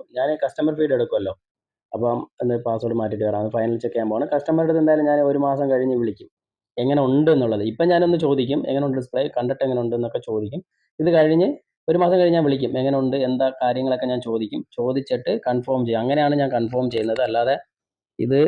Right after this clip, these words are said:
ഏഹ്, എന്താ പറയുക, ഈ കണ്ട ഉടനെയുള്ള നമ്മുടെ മാത്രം ഒരു, ഏഹ്, എന്താ പറയുക, തീരുമാനത്തിൽ പറയത്തില്ല. അപ്പോൾ മച്ചാനെ നമ്മൾ ഫൈനൽ ചെക്ക് ചെയ്തു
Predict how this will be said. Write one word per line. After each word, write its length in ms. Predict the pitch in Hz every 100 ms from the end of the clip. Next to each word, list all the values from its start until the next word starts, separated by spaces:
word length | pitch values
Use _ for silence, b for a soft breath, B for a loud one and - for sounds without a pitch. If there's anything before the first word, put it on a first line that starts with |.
| -
ഏഹ്, 380 | 131 127 123 123
എന്താ 160 | 120 123
പറയുക, 280 | 117 117 123
ഈ 40 |
കണ്ട 240 | 123 117 131
ഉടനെയുള്ള 420 | 135 131 127 127
നമ്മുടെ 360 | 123 117 127 139 131
മാത്രം 420 | 123 127 - 131 123
ഒരു, 180 | 123 123 - _ _ - - _ -
ഏഹ്, 240 | 123 123 127
എന്താ 160 | 123
പറയുക, 240 | 120 117 113
തീരുമാനത്തിൽ 520 | 127 127 127 131 117
പറയത്തില്ല. 440 | 110 113 107 110 180 - _ _ 127
അപ്പോൾ 100 | 131
മച്ചാനെ 280 | 127 139 147
നമ്മൾ 180 | 139 135
ഫൈനൽ 260 | 127 135
ചെക്ക് 220 | 127 120 127
ചെയ്തു 240 | 127